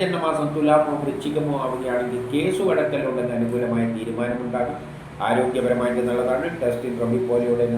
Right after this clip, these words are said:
നല്ലതാണ്. മത്സര പരീക്ഷകളിലെല്ലാം വിജയിക്കും. മറ്റുള്ള മാസങ്ങളിലാണ് ജനിച്ചതെങ്കിൽ ഈ പറയുന്ന ഗുണമെല്ലാം കിട്ടും, ഈ പറഞ്ഞ ഗുണമെല്ലാം കിട്ടും. പക്ഷേ കുടുംബപരമായി, സാമ്പത്തികപരമായി, വിദ്യാഭ്യാസപരമായിട്ട് അത്ര നല്ലതല്ല. വസ്തു വാഹനങ്ങളിലൂടെയെല്ലാം ധനനഷ്ടം സംഭവിക്കാം.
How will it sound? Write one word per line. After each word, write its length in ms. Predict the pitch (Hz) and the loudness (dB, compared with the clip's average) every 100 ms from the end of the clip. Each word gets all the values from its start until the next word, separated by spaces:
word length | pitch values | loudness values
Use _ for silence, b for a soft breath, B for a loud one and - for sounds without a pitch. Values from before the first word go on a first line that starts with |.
| 117 | 0
നല്ലതാണ്. 380 | 117 123 120 170 113 | 0 -2 -2 -2 -6
മത്സര 320 | 110 120 117 113 | -6 -2 -2 0
പരീക്ഷകളിലെല്ലാം 840 | 117 113 113 117 113 107 104 120 107 | 0 -2 -2 -2 -2 -2 -4 -4 -4
വിജയിക്കും. 460 | 98 95 - - - - - - - - - - - - | -4 -4 -4 -6 -8 -8 -8 -8 -10 -12 -14 -14 -10 -2
മറ്റുള്ള 260 | 143 190 190 | 2 8 8
മാസങ്ങളിലാണ് 560 | 185 185 196 190 185 185 180 | 8 6 6 6 8 6 4
ജനിച്ചതെങ്കിൽ 560 | 175 170 170 170 165 165 160 175 | 0 0 0 0 0 -4 -2 -2
ഈ 20 | 202 | 0
പറയുന്ന 300 | 196 180 175 156 | 2 4 2 0
ഗുണമെല്ലാം 380 | 151 147 139 127 | 0 0 0 0
കിട്ടും, 180 | 123 123 143 | -2 -2 -2
ഈ 20 | 151 | 0
പറഞ്ഞ 220 | 180 156 147 | 0 -2 -2
ഗുണമെല്ലാം 360 | 131 127 123 117 | -4 -2 0 -2
കിട്ടും. 200 | 113 113 - | -4 -4 -4
പക്ഷേ 180 | 123 139 143 | -4 -6 -4
കുടുംബപരമായി, 640 | 156 190 196 170 160 160 151 | -4 -2 0 0 0 -2 -2
സാമ്പത്തികപരമായി, 760 | 139 139 139 151 143 135 131 127 | -2 -2 -4 -4 -2 -2 -2 -4
വിദ്യാഭ്യാസപരമായിട്ട് 1000 | 117 113 135 135 139 123 123 117 117 117 107 | -4 -2 -2 0 0 0 -4 -4 -4 -4 -4
അത്ര 140 | 110 107 | -6 -8
നല്ലതല്ല. 400 | 101 104 110 110 139 - - - - - 127 | -10 -8 -8 -4 -6 -6 -12 -16 -16 -2 0
വസ്തു 380 | 151 - 202 196 151 | 0 0 0 4 6
വാഹനങ്ങളിലൂടെയെല്ലാം 1000 | 139 - 127 120 117 113 113 107 104 95 107 | 4 4 -2 -4 -2 -2 -2 -2 -4 -6 -8
ധനനഷ്ടം 500 | - 113 117 - - | -8 -8 -8 -8 -8
സംഭവിക്കാം. 500 | 123 127 123 123 147 | -6 -6 -6 -4 -4